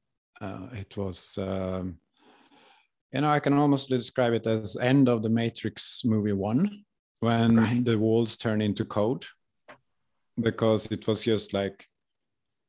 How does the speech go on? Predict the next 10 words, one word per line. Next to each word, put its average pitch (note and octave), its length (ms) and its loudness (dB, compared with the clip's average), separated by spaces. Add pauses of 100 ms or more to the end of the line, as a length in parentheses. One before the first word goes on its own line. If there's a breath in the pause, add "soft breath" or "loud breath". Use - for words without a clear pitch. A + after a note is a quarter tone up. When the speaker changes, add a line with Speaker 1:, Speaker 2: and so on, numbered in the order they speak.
(180)
Speaker 1:
everything G#2+ 400 0
just G2+ 200 -6
broke. F#2 360 -10 (760)
And, G#2 320 -10
uh, G2 460 -10 (1300)
that A#2 260 -2
was G#2 280 -2
when G2 200 -4
that, G2 260 -8 (1600)
uh, - 320 -18